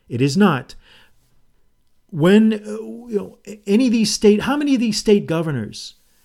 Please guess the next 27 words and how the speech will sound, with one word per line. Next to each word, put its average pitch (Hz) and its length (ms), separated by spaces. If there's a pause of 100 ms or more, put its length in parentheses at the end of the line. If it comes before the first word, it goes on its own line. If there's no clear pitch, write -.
(200)
over 151 200
the 147 60
past 139 380
few 143 140
weeks 127 220
have 120 120
gotten 147 260
out 143 120
of 127 60
their 127 120
mansions 123 520 (240)
and 147 140
actually 151 340
gone 151 240
around 139 540
to 143 100
each 139 180
of 139 60
their 135 160
states 131 420 (260)
and 131 200
toured 156 360
each 170 280
county 165 640
in 151 100
their 151 160
state 151 440